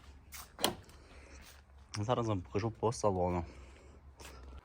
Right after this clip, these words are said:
Друзі, так бачите,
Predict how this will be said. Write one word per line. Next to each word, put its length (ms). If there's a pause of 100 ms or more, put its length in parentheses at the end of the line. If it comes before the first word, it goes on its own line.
(1160)
Друзі, 320
так 220
бачите, 440